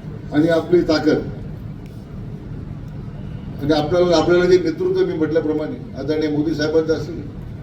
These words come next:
आदरणीय अमित भाईंचं असेल, आपले लाडके मुख्यमंत्री देवेंद्रचं असेल, नव्याने आता त्यांनी पक्षाध्यक्ष धुरा सांभाळी मान्य रवींद्र चव्हाण साहेब आहे,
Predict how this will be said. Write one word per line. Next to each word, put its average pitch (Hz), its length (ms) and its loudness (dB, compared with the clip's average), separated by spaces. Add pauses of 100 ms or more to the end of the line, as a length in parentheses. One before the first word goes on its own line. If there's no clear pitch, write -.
(380)
आदरणीय 151 300 4
अमित 165 160 4
भाईंचं 160 320 4
असेल, 165 300 -2 (840)
आपले 156 180 2
लाडके 156 280 2
मुख्यमंत्री 160 480 0
देवेंद्रचं 170 540 2
असेल, 175 260 0 (920)
नव्याने 165 300 4
आता 170 220 2
त्यांनी 170 220 0
पक्षाध्यक्ष 160 640 0
धुरा 156 300 2
सांभाळी 160 340 4
मान्य 165 240 0
रवींद्र 156 320 4
चव्हाण 180 300 0
साहेब 175 200 2
आहे, 180 80 -6